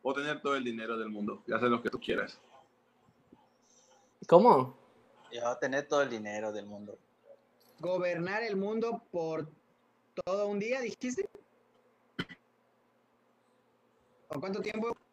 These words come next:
Speaker 3: Por una semana, dijo, ¿no?
Speaker 1: Un mes.
Speaker 4: ¿Un
Speaker 3: Un
Speaker 4: mes?
Speaker 3: mes.
Speaker 1: Ya lo
Speaker 4: ¿Ser
Speaker 1: escondí, un mes.
Speaker 4: gobernador, eres el
Speaker 1: Sí, sí, un mes.
Speaker 4: Illuminati mayor o tienes todo el varo del mundo y vives en Dubái?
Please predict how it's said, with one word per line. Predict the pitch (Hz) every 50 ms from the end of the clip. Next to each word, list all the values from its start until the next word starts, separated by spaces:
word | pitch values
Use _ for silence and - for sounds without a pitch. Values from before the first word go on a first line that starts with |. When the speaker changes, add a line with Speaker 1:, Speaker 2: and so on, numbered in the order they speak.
| _ _ _ _ - - - _ - - - - - _ - - - - - - _ _
Speaker 3:
Por | - 123 123 131
una | 165 175 156
semana, | - 110 127 156 -
dijo, | 117 - -
¿no? | 113 123 - - -
Speaker 1:
Un | - 170 - - -
mes. | - 175 175 175 - - - - - - - - - - _ _ _ _ _ _ _ -
Speaker 4:
¿Un | - -
Speaker 3:
Un | - -
Speaker 4:
mes? | - -
Speaker 3:
mes. | 269 277 - - -
Speaker 1:
Ya | - - 233
lo | 220
Speaker 4:
¿Ser | 202 190
Speaker 1:
escondí, | 170 165 180
un | 190
mes. | 180 156 156 147
Speaker 4:
gobernador, | - 202 196 214 220 147
eres | 151 - 202
el | 214 196 170 160
Speaker 1:
Sí, | - 220 202 180 185 180
sí, | 175 185 180
un | 160
mes. | 143 135 -
Speaker 4:
Illuminati | 202 208 214 208 208 208 208 220 226 233 233 240
mayor | 220 202 185 185 208 233 277 370 381 - - - - - - - - - - _
o | - 170 170
tienes | 165 196 202 214 196 190
todo | 202 208
el | 208 196 175
varo | 165 170 175 180 180
del | 175 165 160
mundo | 160 165 190 208 214 208
y | 185
vives | 165 175 175 180 170
en | 170 160
Dubái? | 143 139 139 135 127 123 127